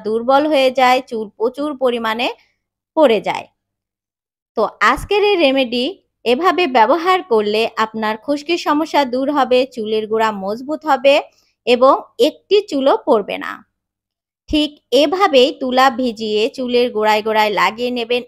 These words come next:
এবং সমস্ত চুলে এটি লাগিয়ে নিতে হবে। খুব সহজ আজকের এই রেমেডি। এটি ছেলে মেয়ে সকল বয়সের সবাই চুলে ব্যবহার করতে পারবেন। যাদের চুল লম্বা হতেই চায়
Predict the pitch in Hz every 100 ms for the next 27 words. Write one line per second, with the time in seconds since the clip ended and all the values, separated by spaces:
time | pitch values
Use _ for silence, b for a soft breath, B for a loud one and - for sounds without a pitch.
0 | - 220 226 226 - 262 262 302 - -
1 | 302 302 _ 226 208 208 247 - 196 202
2 | 220 349 214 190 185 185 185 196 196 175
3 | - - - _ _ _ _ _ _ _
4 | _ _ _ _ _ _ _ 320 349 -
5 | 330 277 294 330 392 - 226 233 - 226
6 | 214 208 202 190 185 185 180 240 _ _
7 | _ _ _ _ - 262 302 294 - 285
8 | 311 349 370 254 240 247 254 320 294 -
9 | 392 381 254 220 226 - 226 247 - 208
10 | 233 370 311 240 254 247 214 240 226 214
11 | 226 - 202 202 196 196 190 - _ _
12 | _ _ _ _ _ _ - 220 269 294
13 | 403 349 285 247 277 233 247 262 320 294
14 | 233 226 269 339 302 269 254